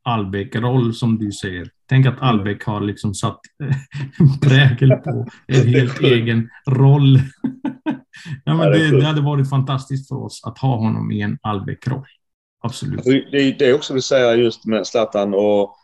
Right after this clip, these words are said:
Speaker 2: nu ska inte jag någon, någon, eh, egentligen en jämförelse med Maldini, men det känns som lite waste att Maldini satt på en tom stol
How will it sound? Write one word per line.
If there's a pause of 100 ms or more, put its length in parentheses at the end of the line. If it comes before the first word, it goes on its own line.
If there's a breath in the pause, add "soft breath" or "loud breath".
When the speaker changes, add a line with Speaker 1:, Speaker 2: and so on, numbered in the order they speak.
(200)
Speaker 2:
nu
ska
inte
jag
någon,
någon,
eh,
egentligen
en
jämförelse
med
Maldini, (460 soft breath)
men (260)
det
känns
som
lite
waste
att
Maldini
satt
på
en (140)
tom
stol